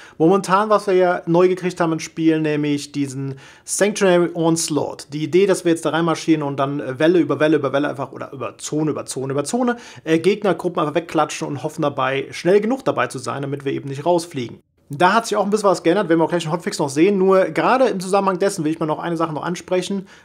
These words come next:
Am Anfang, wo ich ja das Video auch gemacht habe mit meinem Erfahrungsbericht, das war dann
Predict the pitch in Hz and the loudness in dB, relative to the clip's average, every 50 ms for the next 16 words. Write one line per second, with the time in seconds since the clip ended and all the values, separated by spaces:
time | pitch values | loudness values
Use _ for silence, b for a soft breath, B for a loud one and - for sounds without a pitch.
0 | B B B 175 175 185 - 247 254 311 392 392 - - - 151 131 120 117 113 | B B B -2 -2 0 0 2 2 2 2 0 -2 0 0 0 0 0 -4 -4
1 | 127 151 151 147 165 147 143 143 - 185 175 165 147 - - 147 139 135 - 151 | -4 -4 -2 -2 0 -2 -2 -4 -4 -4 -2 -2 -2 -2 -2 -6 -6 -4 -6 -8
2 | - 131 - - 139 135 139 135 135 - - 185 185 156 139 135 - 127 120 139 | -8 -8 -6 -4 -4 -4 -4 -6 -10 -6 -2 0 0 0 -2 -6 -8 -10 -12 -8
3 | - 135 165 185 185 - - B B B B B B B B B B B - 135 | -4 -2 -2 -2 -4 -8 -16 B B B B B B B B B B B -20 -12
4 | 127 127 175 185 190 - - 196 202 202 202 196 196 196 202 202 196 196 196 196 | -4 -2 -2 -2 -2 -4 -2 0 2 2 4 2 2 0 0 -2 -2 -4 -4 -4
5 | 196 190 196 196 190 | -4 -6 -6 -8 -10